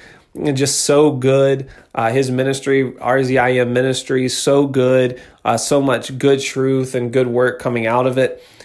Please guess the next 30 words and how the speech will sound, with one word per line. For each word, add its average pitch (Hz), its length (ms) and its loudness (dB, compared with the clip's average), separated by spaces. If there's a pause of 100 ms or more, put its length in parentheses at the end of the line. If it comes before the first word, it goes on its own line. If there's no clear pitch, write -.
(280)
And 147 120 2
I 185 60 4
would 185 160 4
note, 160 500 0
you 143 100 -8
know, 135 120 -2
we 160 520 -2 (360)
use 151 640 -2
the 139 120 0
term 139 800 -2
was, 139 960 0 (280)
and 123 220 -4
I've 135 160 -4
already 135 180 2
done 127 300 -2
that 127 300 -2
when 127 160 -4
talking 131 380 -2
about 131 280 0
Doctor 131 360 -2
Zacharias, 135 720 0
but, - 440 -6
uh, 120 160 -4
Robbie's 170 460 2
alive 123 480 2
right 107 220 -4
now. 107 260 -6
He 131 200 -4
is 117 160 -4
with 117 200 -10